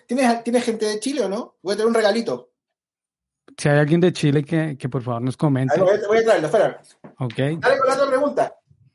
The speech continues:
Speaker 2: Sí, voy con la otra pregunta. Por acá, bueno, Rian desde Brasil nos escribía. Em, acá por acá también escribía Javier que él aplicaba seguramente las recomendaciones de palabras clave.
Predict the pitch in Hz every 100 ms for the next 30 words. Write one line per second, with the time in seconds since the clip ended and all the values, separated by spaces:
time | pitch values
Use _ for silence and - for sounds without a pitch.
0 | - _ - 175 160 170 170 151 147 165
1 | 156 127 143 143 156 151 147 131 127 -
2 | 120 120 123 123 127 123 123 123 127 127
3 | 127 - - 135 147 143 123 - 127 123
4 | 120 135 - 131 123 131 147 156 156 -
5 | _ _ _ _ _ _ _ _ _ _
6 | _ 135 123 123 120 120 117 117 117 _
7 | _ _ _ _ _ 320 285 233 131 123
8 | - 117 127 127 123 127 139 139 - 147
9 | 127 117 104 131 127 151 175 160 143 123
10 | 127 139 123 110 113 127 120 127 123 143
11 | 143 127 135 123 113 113 117 131 131 117
12 | 110 113 - - 147 147 151 151